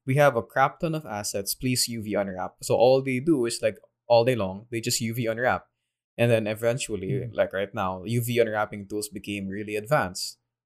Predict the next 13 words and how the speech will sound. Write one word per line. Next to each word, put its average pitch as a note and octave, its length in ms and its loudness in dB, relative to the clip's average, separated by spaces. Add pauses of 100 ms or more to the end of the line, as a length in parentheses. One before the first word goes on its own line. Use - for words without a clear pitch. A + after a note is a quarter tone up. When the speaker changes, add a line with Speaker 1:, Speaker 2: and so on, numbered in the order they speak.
Speaker 1:
So C3 160 6
a B2 100 8
lot F#3 100 8
of D3+ 100 6
Speaker 2:
Yeah. G#2 80 0
Speaker 1:
those G3 120 0
guys - 640 -8
don't A2+ 160 2
have A#2+ 160 2
a - 20 2
job D#3+ 260 4
anymore. F#2 440 -10 (480)
So C3+ 500 2